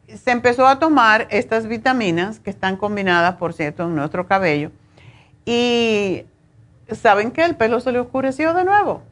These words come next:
Eso fue como un milagro, ¿verdad? Eh, y por esa razón digo que cuando se aportan la, estas vitaminas, estos minerales, pues la producción de melanina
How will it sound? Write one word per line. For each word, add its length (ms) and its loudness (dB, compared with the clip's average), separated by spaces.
Eso 340 2
fue 440 4
como 240 2
un 100 0
milagro, 600 2
¿verdad? 460 0
Eh, 300 -6
y 80 -6
por 300 4
esa 340 4
razón 640 0
digo 520 -2
que 160 -6
cuando 400 2
se 120 -2
aportan 840 0
la, 760 2
estas 480 0
vitaminas, 680 -2
estos 280 -4
minerales, 920 0
pues 600 2
la 240 2
producción 440 -4
de 80 -4
melanina 840 0